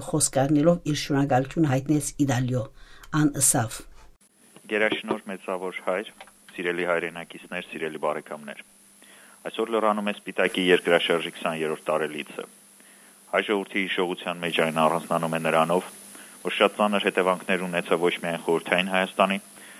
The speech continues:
Speaker 2: այլ նաև մի քանի տարի անց իր անկախությունը հռչակած Հայաստանի Հանրապետության համար։ Մարդկային և նյութական կորուստների հետևանքներն էին ոչ միայն տարերային աղետի աննախադեպ հզորությունը, այլ նաև սխալները, որոնք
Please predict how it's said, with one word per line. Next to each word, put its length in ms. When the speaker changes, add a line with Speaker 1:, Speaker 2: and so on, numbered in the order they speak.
Speaker 2:
այլ 240
նաև 120
մի 120
քանի 320
տարի 200
անց 180
իր 140
անկախությունը 640
հռչակած 500
Հայաստանի 400
Հանրապետության 680
համար։ 300
Մարդկային 400
և 160
նյութական 480
կորուստների 720
հետևանքներն 720
էին 160
ոչ 120
միայն 240
տարերային 560
աղետի 400
աննախադեպ 640
հզորությունը, 640
այլ 140
նաև 160
սխալները, 580
որոնք 220